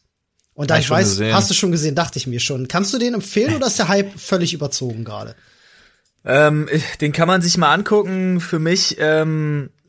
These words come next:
Speaker 2: ist das so ein Film, der ein bisschen in die Kategorie stark angefangen, stark nachgelassen fällt.
Speaker 1: Mhm.
Speaker 2: Ähm, aber man kann den sich auf jeden Fall geben. Er wird, er hat am Ende, es sind halt die Spanier, die stehen auf so ein, die stehen auf so verkorkste, ich weiß nicht, die Spanier stehen auf verkorkste Filmenden.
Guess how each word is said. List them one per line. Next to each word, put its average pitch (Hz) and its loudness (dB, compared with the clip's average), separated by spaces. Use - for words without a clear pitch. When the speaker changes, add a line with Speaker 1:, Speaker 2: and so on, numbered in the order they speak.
Speaker 2:
ist - -2
das 147 4
so 151 0
ein 143 0
Film, 151 -2
der 120 0
ein 131 -6
bisschen 147 -2
in 143 -4
die 143 -2
Kategorie 139 -4
stark 127 -2
angefangen, 135 -4
stark 123 -2
nachgelassen 123 -2
fällt. 143 -4
Speaker 1:
Mhm. 139 -4
Speaker 2:
Ähm, 120 -2
aber 131 0
man 139 -2
kann 156 2
den 156 2
sich 143 -2
auf 127 -2
jeden 147 -2
Fall 131 -2
geben. 123 -2
Er 110 -2
wird, 147 -4
er 113 2
hat 139 4
am 143 2
Ende, 147 2
es 110 -2
sind 180 2
halt 185 2
die 156 -2
Spanier, 139 0
die 220 -4
stehen 151 0
auf 139 0
so 135 0
ein, 127 -4
die 123 -6
stehen 147 -2
auf 151 0
so 135 -2
verkorkste, - -2
ich - -6
weiß 196 2
nicht, 127 -6
die 127 -8
Spanier 185 0
stehen 175 -2
auf 160 -2
verkorkste - -4
Filmenden. 107 -4